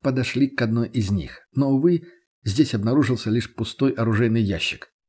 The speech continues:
Конечно, надежда на то, что точно такой же стоит в гараже и он заполнен оружием, были, но очень смутные.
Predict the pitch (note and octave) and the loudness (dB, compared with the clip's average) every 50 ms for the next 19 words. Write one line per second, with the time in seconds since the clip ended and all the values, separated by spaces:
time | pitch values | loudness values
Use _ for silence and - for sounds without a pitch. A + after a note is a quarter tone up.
0 | _ _ _ _ - B2+ C3+ C3+ A#2+ - - B2 B2 A#2+ B2+ C#3 B2 G#2+ A#2+ A#2+ | _ _ _ _ 0 0 2 2 0 -2 -4 -4 -2 0 0 0 0 0 -2 -2
1 | A2+ A2+ G#2+ - C3+ A#2 - - G#2+ G2 - - B2 - - B2 G#2+ - A2 - | -2 -4 -4 -2 -4 -4 -2 -4 -8 -6 -4 -4 -2 -2 -2 -6 -4 -6 -6 -4
2 | - A#2 G#2 G#2+ G2 - A2+ G#2+ F#2+ F#2 F#2 G2 G#2 G#2 A2 G2+ G#2 C3 B2+ G#2+ | -4 -2 -2 -2 -4 -2 -2 -2 -2 -2 -2 -2 -2 0 0 0 2 2 2 0
3 | - - B2+ A#2 A2 G#2+ G2 A2+ G#2+ - A#2 A2+ A2 G#2+ G2+ G#2 G#2 A#2 A#2+ G2+ | 0 0 0 0 0 2 0 0 -2 0 0 0 2 2 2 2 0 0 0 0
4 | F#2 G2 F2+ F2+ F2+ C3 E3 C3+ F#2+ F2+ - - - _ _ _ _ - - C3+ | -2 -2 -2 0 4 4 4 4 4 -2 -6 -12 -20 _ _ _ _ -4 -2 0
5 | C3 A#2 - - G#2 - - B2 A#2 G2+ - - - - - - | 0 0 0 -2 -4 -2 0 0 0 0 -2 -6 -16 -16 -16 -18